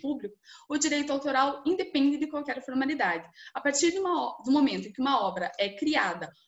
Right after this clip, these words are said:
ou publicada, ela já está protegida no país do seu, do seu criador e em todos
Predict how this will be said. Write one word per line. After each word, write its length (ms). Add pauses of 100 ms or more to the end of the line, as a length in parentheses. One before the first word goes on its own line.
(340)
ou 320
publicada, 800
ela 200
já 240
está 320
protegida 720 (440)
no 200
país 440
do 80
seu, 600
do 120
seu 240
criador 520
e 80
em 280
todos 440